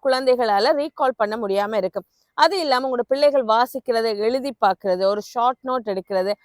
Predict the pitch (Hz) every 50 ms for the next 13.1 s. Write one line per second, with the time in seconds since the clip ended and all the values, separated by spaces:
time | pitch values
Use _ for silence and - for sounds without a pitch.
0 | _ _ _ - 247 269 254 311 311 302 294 294 285 311 349 294 240 277 285 -
1 | - 339 359 - - 285 262 269 269 247 - 220 208 214 - - 214 196 196 202
2 | 214 240 262 277 277 254 269 254 240 233 233 233 277 311 _ _ _ _ - 220
3 | 240 240 240 233 254 254 - - 269 262 - 247 233 220 226 233 220 226 202 196
4 | 190 185 185 208 190 113 202 247 262 294 294 - 339 339 359 320 - - - 294
5 | 285 254 262 254 240 233 233 240 226 247 277 277 240 226 233 247 240 240 240 254
6 | 285 - _ - - _ - 214 247 277 285 269 262 247 247 - 269 262 233 -
7 | 262 240 240 233 214 208 208 240 262 247 233 220 220 220 214 - 302 - 269 262
8 | 262 - - 269 247 240 240 233 220 214 208 214 220 233 - 220 185 190 196 196
9 | 208 - _ _ _ _ - 294 285 - - 381 392 381 370 359 311 277 - 285
10 | 269 254 262 262 247 233 220 220 - 233 226 247 254 254 247 247 - - 208 214
11 | 233 - - 247 226 220 208 196 - 202 - _ _ _ _ - 240 269 - -
12 | 320 285 285 _ - 359 320 294 247 233 247 269 - - 277 254 247 220 233 233
13 | 240